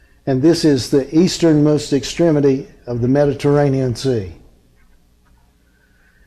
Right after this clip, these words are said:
You should recognize this little country state right here. It's about fifty miles wide at the widest point and ninety miles tall.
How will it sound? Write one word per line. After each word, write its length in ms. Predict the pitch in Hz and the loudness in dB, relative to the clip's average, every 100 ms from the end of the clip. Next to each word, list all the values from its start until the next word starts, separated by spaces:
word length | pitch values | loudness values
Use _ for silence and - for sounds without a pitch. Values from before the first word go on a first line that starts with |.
| _ _ _ _ _ _ _ _ - | _ _ _ _ _ _ _ _ -4
You 100 | 143 | -2
should 300 | 127 160 170 | 2 4 4
recognize 1080 | 135 165 160 135 131 123 123 131 - - - - _ _ _ - | 4 2 2 -2 -2 -2 -4 -6 -6 -12 -14 -20 _ _ _ -6
this 260 | 139 139 143 | -2 -2 0
little 420 | 143 131 120 - - _ _ _ _ _ _ - - - | 2 2 -2 -10 -20 _ _ _ _ _ _ -18 -18 -4
country 320 | 156 135 139 | -2 -2 -4
state 320 | - 143 135 | -2 0 0
right 280 | 127 135 127 | 0 -2 -2
here. 420 | 135 135 120 110 - - _ _ - - _ _ _ _ _ _ _ - - - | -2 -2 -2 -8 -16 -20 _ _ -20 -20 _ _ _ _ _ _ _ -20 -16 -8
It's 100 | 127 | -2
about 300 | 143 147 - | 2 2 2
fifty 260 | 185 185 | 0 2
miles 400 | 156 165 160 131 | 2 2 2 2
wide 340 | 135 160 151 147 | 2 4 4 2
at 120 | - | 2
the 80 | 139 | 2
widest 420 | 143 147 139 - | 4 4 2 -2
point 280 | 143 147 131 | -4 -4 -2
and 120 | 135 | -2
ninety 280 | 147 151 143 | 0 0 0
miles 500 | 135 135 135 127 - | 0 0 -2 -4 -6
tall. 680 | 151 143 127 120 120 - | 0 4 4 0 -6 -14